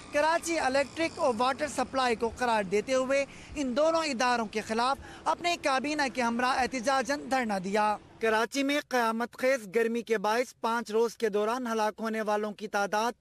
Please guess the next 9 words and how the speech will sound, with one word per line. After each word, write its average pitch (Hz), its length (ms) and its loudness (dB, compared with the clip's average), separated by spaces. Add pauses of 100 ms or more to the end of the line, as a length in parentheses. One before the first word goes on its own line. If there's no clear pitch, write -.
(200)
پندرہ 269 380 2 (100)
سو 262 160 4
سے 247 180 2
بھی 254 140 -4
زائد 214 360 0
ہو 196 160 2
گئی۔ 214 280 2 (200)
تاہم 233 380 2
وزارت 220 480 0